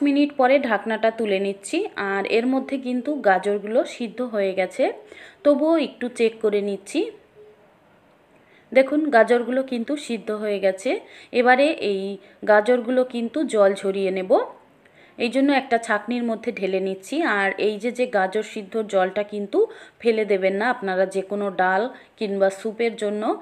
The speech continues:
রেখে দিতে পারবেন। এবার আমি জল ঝরিয়ে দেখুন সরাসরি একটা মিক্সির জারের মধ্যে নিয়ে নিচ্ছি। এরপর এর মধ্যে দিয়ে দিচ্ছি অল্প পরিমাণে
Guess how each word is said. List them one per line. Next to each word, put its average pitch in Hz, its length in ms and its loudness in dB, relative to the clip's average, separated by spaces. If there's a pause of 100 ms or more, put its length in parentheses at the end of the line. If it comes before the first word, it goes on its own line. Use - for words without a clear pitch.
(240)
রেখে 196 280 2
দিতে 202 260 -4
পারবেন। 185 340 4 (1700)
এবার 269 240 6 (100)
আমি 254 160 0 (540)
জল 214 180 6 (120)
ঝরিয়ে 220 300 0 (120)
দেখুন 202 220 -4 (160)
সরাসরি 208 500 0 (160)
একটা - 200 -6 (120)
মিক্সির 190 480 -8
জারের 196 380 -2
মধ্যে 190 300 -4 (460)
নিয়ে 190 240 -2
নিচ্ছি। 185 340 -8 (1400)
এরপর 277 300 4 (180)
এর 220 160 -4
মধ্যে 220 240 -4 (100)
দিয়ে 196 200 -2
দিচ্ছি 202 320 -8 (300)
অল্প 220 180 -2 (160)
পরিমাণে 208 440 -2